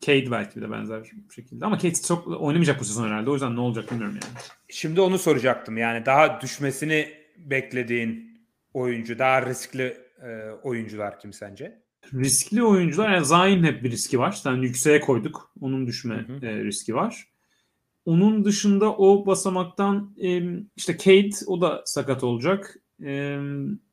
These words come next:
Speaker 1: Jalen Green'den bahsettim zaten. E, onları söyleyeyim. Bilmiyorum senin ekleyeceğin birim var mı?
Speaker 2: Yani benim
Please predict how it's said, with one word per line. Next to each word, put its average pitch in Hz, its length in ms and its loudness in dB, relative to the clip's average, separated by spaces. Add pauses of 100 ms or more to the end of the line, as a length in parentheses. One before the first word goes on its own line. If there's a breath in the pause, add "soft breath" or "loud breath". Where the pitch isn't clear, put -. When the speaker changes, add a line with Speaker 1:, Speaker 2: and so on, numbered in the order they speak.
(1000)
Speaker 1:
Jalen 160 320 4
Green'den 165 280 0
bahsettim 117 340 -2
zaten. 175 560 0 (680)
E, 127 320 -2 (800)
onları 156 400 -4
söyleyeyim. 135 600 0 (280 loud breath)
Bilmiyorum 123 280 -2
senin 120 180 -6
ekleyeceğin 110 420 -6
birim 113 180 -8
var - 80 -12
mı? - 160 -14 (1400 soft breath)
Speaker 2:
Yani 131 380 2
benim 247 300 4